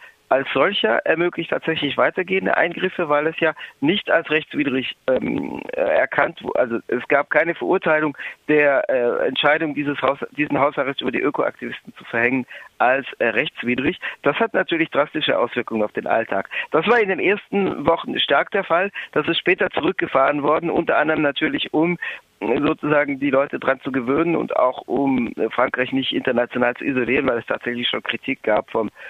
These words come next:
Europarat und weil, äh, die, vor allem die Maßnahmen gegen soziale Bewegungen im Vor-, und ökologische Bewegungen im Vorfeld der Klimakonferenz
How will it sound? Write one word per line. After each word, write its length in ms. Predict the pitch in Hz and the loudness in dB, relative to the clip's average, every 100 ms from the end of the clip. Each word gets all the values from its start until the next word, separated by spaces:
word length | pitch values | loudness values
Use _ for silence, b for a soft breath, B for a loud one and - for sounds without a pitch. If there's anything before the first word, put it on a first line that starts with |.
| B | B
Europarat 640 | - 113 139 151 120 131 - | -4 -2 0 0 2 0 0
und 180 | 131 - B B | -8 -10 B B
weil, 340 | - 135 135 - | 2 2 2 0
äh, 120 | 143 | -2
die, 680 | 127 143 139 139 131 127 143 | -2 -2 0 0 0 -2 0
vor 120 | 135 | 2
allem 200 | 139 165 | 2 2
die 100 | 151 | 0
Maßnahmen 680 | 147 147 156 143 139 139 131 | 2 2 0 0 2 0 -2
gegen 300 | - 139 131 | -2 0 0
soziale 420 | 135 - 139 143 | -2 2 2 2
Bewegungen 500 | 135 123 139 - 127 - | -2 -2 -2 -2 -4 -2
im 180 | 135 | -4
Vor-, 260 | - 139 156 - | 0 2 2 -2
und 200 | 117 - | -4 -4
ökologische 540 | 123 131 147 147 143 | -2 0 2 0 -2
Bewegungen 460 | 127 127 131 123 127 B B | -2 0 0 0 -2 B B
im 140 | - 127 | -4 2
Vorfeld 360 | 147 160 147 | 2 2 -2
der 80 | 143 | -2
Klimakonferenz 760 | - 160 143 120 110 107 123 | -2 0 2 0 -4 -2 -2